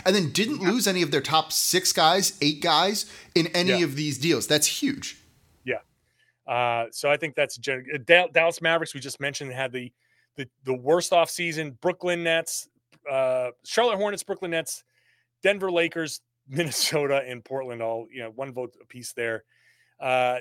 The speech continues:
Speaker 2: Dallas, yeah, Dallas lost Brunson and, and didn't replace him. And so that's why Luka, we, we already talked about that. Luka's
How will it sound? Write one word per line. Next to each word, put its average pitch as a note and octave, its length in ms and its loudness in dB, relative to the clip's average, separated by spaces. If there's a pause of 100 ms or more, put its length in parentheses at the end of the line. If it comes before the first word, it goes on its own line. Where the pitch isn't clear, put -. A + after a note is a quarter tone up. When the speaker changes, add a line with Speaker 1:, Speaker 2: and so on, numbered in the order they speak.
(140)
Speaker 2:
Dallas, G#3 500 4
yeah, A#3+ 220 4 (100)
Dallas G#3+ 480 4
lost - 640 0 (120)
Brunson A#3 380 0
and, C4 220 -2
and C4+ 180 -2
didn't D4 200 0
replace C#4+ 380 6
him. A#2 240 -12
And C3 360 -12
so E3 420 4 (560)
that's D#3 180 -4
why F3+ 140 6
Luka, E3 400 2
we, C#3+ 180 -10
we D3+ 120 -4
already E3 160 2
talked D3 160 2
about A2 180 -8
that. G#2+ 160 -12
Luka's B2+ 400 -12